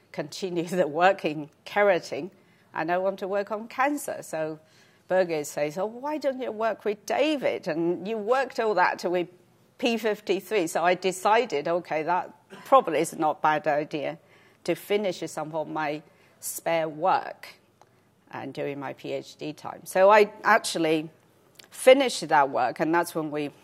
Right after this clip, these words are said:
really published in Cell. So basically, Sung Hee and Tom, uh, Tim Thompson were the ones gave me the cell lines, and I did all the sequencing. It was the first time we actually seen, you can find a lot of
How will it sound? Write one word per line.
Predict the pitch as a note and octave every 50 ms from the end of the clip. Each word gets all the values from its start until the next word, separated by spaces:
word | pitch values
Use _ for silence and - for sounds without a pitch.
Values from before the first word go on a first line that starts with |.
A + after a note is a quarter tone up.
| - - -
really | - E3 E3 D3 C#3+ C#3
published | - - - - A#3 G#3 F#3 C#3+ - - - - -
in | C#3+ D3+ D3
Cell. | D3 - - F#3+ E3 C#3 C#3+
So | - - D#3
basically, | D3+ D3+ F3+ G3+ A3+ - - D#3 C#3 - - C#3+ C#3 C#3+ D3 D3+ _ _ _ _ _ _ _ -
Sung | - - - G#3+ G#3+ G#3+
Hee | A3 G3 E3+ F3
and | C#3+ D3+ D#3+ D#3 D3+ _ -
Tom, | - - - G3 F#3+ E3+ -
uh, | - D#3 D3+ C#3+ - _ _ _ _ _ _ _ -
Tim | - - A#3 G#3+ F3 D3 A#2+ - -
Thompson | - - D#3+ D3+ D#3+ - - D3 D3 D3
were | C#3+ C#3 C#3 C3+ - _ _ _ _ _ _ _ _
the | - D#3 C#3+
ones | D3+ D#3 D#3 D3+ - -
gave | - F#3 G3 G3+ G3
me | - D3+ C#3
the | - C#3+
cell | - - - C#3 C#3 C#3
lines, | C#3 C3+ C#3+ D3 D#3+ -
and | D#3 D3 D3 C#3+
I | C#3+ C#3+
did | C#3+ - D3+ D3+ -
all | D3 E3+ G3+
the | G#3 E3+
sequencing. | D3+ - - D#3+ C#3+ - - C#3 C#3 - D#3+ D#3+
It | F3+ G#3
was | A3+ B3 A#3+ B3
the | A3+ A#3 G#3+
first | - - G#3 F#3+ F#3+ F#3+ - - - - _ _ _ _ _ _ _ _ _ -
time | - - G#3+ G#3+ F#3+ F3 E3
we | D#3+ D#3+ D#3+ D#3
actually | D#3 D#3+ - - - - D3 D3+ D#3
seen, | C#3+ - - C#3 D3 C#3+ C3 - _ _ _ _ _ _ _ -
you | D3 D3
can | - - C#3+ D3
find | - - - A3 B3 D#4 E4+ D4
a | B3+ A3
lot | F#3+ F#3+ F#3 F#3 -
of | F3